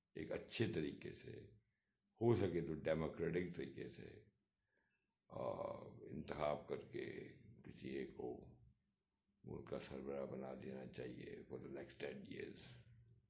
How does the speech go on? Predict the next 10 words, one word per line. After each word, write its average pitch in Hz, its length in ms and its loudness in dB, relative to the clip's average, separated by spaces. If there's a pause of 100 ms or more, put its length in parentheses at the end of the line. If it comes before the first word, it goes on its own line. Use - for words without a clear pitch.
(1300)
Um, - 400 -10 (640)
I 80 120 6 (200)
love 82 260 8 (200)
पाक 67 340 2
फौज - 400 -6 (920)
and 64 160 -8 (140)
our 64 180 -2
intelligence 65 840 -2
ag-, 65 260 -8 (120)
agencies। 73 640 0